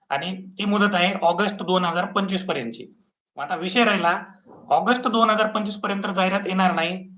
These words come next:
हे शंभर टक्के कन्फर्म झालं. मग आता जाहिरात कधी येईल? तर जाहिरातीसाठी एक, अजून एक आनंदाची बातमी अशी आहे की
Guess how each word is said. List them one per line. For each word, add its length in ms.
हे 60
शंभर 300
टक्के 240
कन्फर्म 400
झालं. 240
मग 80
आता 100
जाहिरात 460
कधी 180
येईल? 320
तर 60
जाहिरातीसाठी 1160
एक, 160
अजून 340
एक 100
आनंदाची 640
बातमी 280
अशी 180
आहे 140
की 320